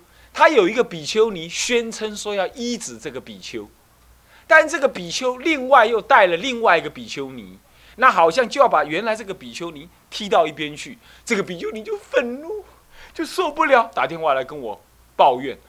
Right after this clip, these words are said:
抱怨的最后的结果呢，他就跟我说：“我跟你讲啊，某某师吼，其实他是这样，他是那样的啦，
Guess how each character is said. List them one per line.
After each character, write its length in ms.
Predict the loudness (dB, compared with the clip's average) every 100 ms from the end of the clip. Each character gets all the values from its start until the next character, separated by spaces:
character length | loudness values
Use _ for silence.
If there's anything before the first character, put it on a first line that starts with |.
| _
抱 220 | 4 6
怨 80 | 4
的 80 | -2
最 160 | 0 2
后 140 | 2
的 40 |
结 220 | 0 -4 -6
果 240 | -6 -6
呢， 100 | -8 -14 -10
他 100 | -8
就 160 | -8 -10
跟 160 | -12
我 120 | -14 -16
说 120 | -18 -20 -12
：“我 80 | -10
跟 180 | -8 -8
你 160 | -8
讲 240 | -4 -4 -2
啊， 280 | -6 -8 4
某 220 | 6 8
某 280 | 6 6 0
师 200 | -8 -10 -2
吼， 280 | 2 4 2 -4
其 180 | -8 -4
实 60 | 0
他 120 | 0
是 140 | 0
这 220 | 4 8
样， 120 | 8 8
他 120 | 4
是 160 | 0
那 240 | 4 6 8
样 260 | 6 4
的 140 | 2
啦， 100 | -2